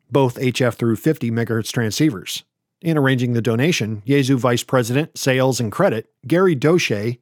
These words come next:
K N six A P R, urged that the radios be used by A R R L to educate and assist your visitors, and especially young enthusiasts for ham radio.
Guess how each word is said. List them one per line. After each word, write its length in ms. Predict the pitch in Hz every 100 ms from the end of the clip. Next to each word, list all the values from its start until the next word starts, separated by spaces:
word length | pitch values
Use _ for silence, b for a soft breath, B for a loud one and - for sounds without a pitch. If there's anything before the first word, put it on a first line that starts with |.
| -
K 240 | 175 185
N 140 | 156
six 260 | 131 170 -
A 140 | 135
P 200 | 127 123
R, 320 | 135 147 98 - -
urged 240 | 180 185
that 80 | 185
the 60 | 123
radios 420 | 131 175 120 107
be 140 | 110
used 280 | 117 135 143
by 300 | 123 117 117
A 140 | 135 123
R 140 | 113
R 260 | 110 107 107
L 160 | 139
to 180 | 190 -
educate 440 | 123 120 - 127 139
and 100 | 107
assist 320 | - 170 -
your 140 | 110
visitors, 520 | 110 190 135 139 170 -
and 340 | 185 214 196 156
especially 440 | - 139 123 123
young 280 | 101 131 185
enthusiasts 520 | 110 113 107 120 160
for 140 | - 117
ham 240 | 110 104
radio. 400 | 120 139 85 73